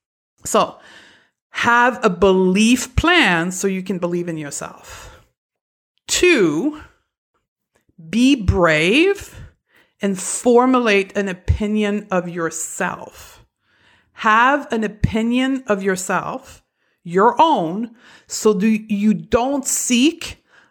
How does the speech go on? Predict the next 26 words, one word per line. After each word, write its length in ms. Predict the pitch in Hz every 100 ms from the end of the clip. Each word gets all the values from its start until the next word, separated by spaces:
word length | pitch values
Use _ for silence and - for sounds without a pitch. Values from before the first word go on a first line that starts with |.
| _
other 220 | 247 226
people's 340 | 226 208 196 185
opinion. 480 | 180 208 190 - -
Let 1300 | - - - _ _ _ _ _ _ _ _ _
me 60 | -
give 160 | 196 202
you 80 |
an 80 | 196
example 420 | 170 175 165 165
on 140 | 170 156
that. 240 | 160 - _ _ _ _ _ _ _ - - - _
Going 180 | 202 269
to 60 | -
get 140 | 320
a 80 | 320
certification, 1120 | 330 233 202 202 185 185 160 - 170 226 311
which 180 | 240 180
I 60 | 180
talked 340 | - 165 165
about 240 | 180 170 175
at 60 |
the 80 | 170
beginning 340 | 175 180 165
of 120 | 165 165
the 40 |
podcast, 840 | - 339 359 349 170 147 165 -